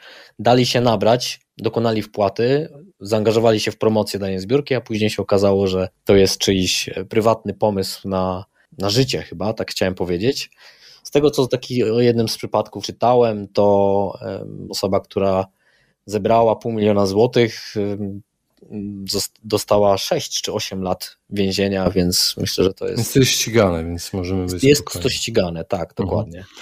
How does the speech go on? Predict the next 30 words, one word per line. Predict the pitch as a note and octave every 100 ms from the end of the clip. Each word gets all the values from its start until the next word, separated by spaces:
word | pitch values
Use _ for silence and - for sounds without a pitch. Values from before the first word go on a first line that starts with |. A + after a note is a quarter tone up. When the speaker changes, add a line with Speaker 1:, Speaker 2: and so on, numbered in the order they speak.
| - -
Speaker 2:
No, | C3 A#2+
żeby | A#2+ C3+
zbierać | A#2 C3 C3+ C3+
fundusze, | C3+ A#2+ A2 -
trzeba | - A#2
mieć | A#2 -
fundację, | A#2+ G#2+ G#2 F2 - G#2+ F3
czy | G#3+ -
można | G2 G2+ G2+ G2
właśnie, | G2 G2 - G2+ G2 A2
można | C3 C3+ E3+ F3+ F2+ D#3+ D3
też | - -
jako | - D#2
osoba | - D#2
prywatna, | D#2 E2+ F2 D2 F2 E2 _ -
tak? | B2+ -
Speaker 1:
M-, | A2 D3+ D2
można | G#2+ G#3 - A2
jako | G2+ G2
osoba | F2+ G2 G2
prywatna, | G#2 F#2 F2+ G#2 A2+
tak. | G2 G2 C3 - _ _ -
Są | - A#2
tu | A#2 A#2 A2+ G#2+
ograniczenia | A2 A2 G#2+ A#2 A2+ G#2+ G#2
podatkowe | - G#2 G2+ - G#2+ G2+
związane | G2+ G2 G2+ G2
z | -
tym, | - G2 G2 G2 F#2+ -
e, | - G2 F#2+ F#2 F#2+ G2+